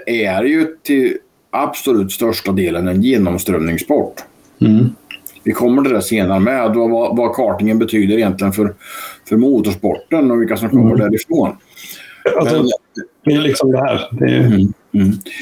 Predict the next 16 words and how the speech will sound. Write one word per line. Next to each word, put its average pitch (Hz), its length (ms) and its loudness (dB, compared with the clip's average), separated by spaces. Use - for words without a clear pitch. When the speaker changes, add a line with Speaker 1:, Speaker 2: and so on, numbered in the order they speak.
Speaker 1:
Jag 123 120 0
har 156 160 -2
inga 151 220 0
siffror 135 580 -2
på 110 200 0
det, 101 60 0
men 117 140 2
jag 120 80 0
vill 127 120 2
ju 131 80 2
påstå 131 280 2
Speaker 2:
Mm. 143 180 2
Speaker 1:
att - 60 -6
åtta 139 420 0
av 107 180 2
tio 107 580 0